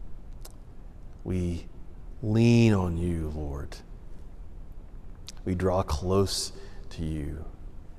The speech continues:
asking that you would, uh, continue to be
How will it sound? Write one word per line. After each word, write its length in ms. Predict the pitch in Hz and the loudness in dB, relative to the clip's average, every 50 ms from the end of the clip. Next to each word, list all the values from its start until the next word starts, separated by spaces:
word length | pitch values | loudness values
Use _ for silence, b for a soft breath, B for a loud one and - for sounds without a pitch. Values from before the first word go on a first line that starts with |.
| b b b b b b b b - | b b b b b b b b -4
asking 800 | 92 90 87 - - - - 82 80 78 76 73 73 78 78 78 | -4 -2 -2 -4 -4 -4 -4 -4 -4 -2 -4 -4 -4 -6 -6 -6
that 320 | 78 78 76 - - - | -6 -6 -6 -6 -4 -2
you 180 | 92 87 85 80 | 0 2 2 2
would, 360 | 78 78 78 76 71 - - - b b b b b b b b b b - - | 2 0 0 0 -2 -4 -8 -10 b b b b b b b b b b -10 -10
uh, 160 | 107 107 107 101 - - | -10 -8 -8 -10 -10 -8
continue 720 | - 95 87 85 - - 107 104 101 95 92 85 82 80 | -4 -4 -4 -4 -2 0 2 2 4 4 2 2 0 -2
to 160 | - - 80 | -2 -4 -4
be 500 | 78 - 82 80 80 80 78 78 78 | -4 -2 -2 -2 0 -2 -2 -4 -4